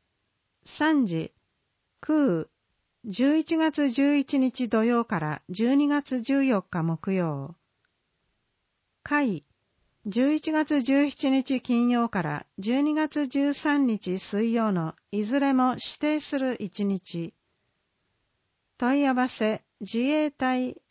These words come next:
萩地域事務所。電話、二二の二四零九。キューアールコードがあります。相談。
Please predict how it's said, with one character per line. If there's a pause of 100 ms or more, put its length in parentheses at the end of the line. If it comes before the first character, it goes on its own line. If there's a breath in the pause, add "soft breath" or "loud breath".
萩
地
域
事
務
所。 (760)
電
話、 (140)
二
二
の (100)
二
四
零
九。 (340)
キ
ュ
ー
ア
ー
ル
コ
ー
ド
が
あ
り
ま
す。 (3000)
相
談。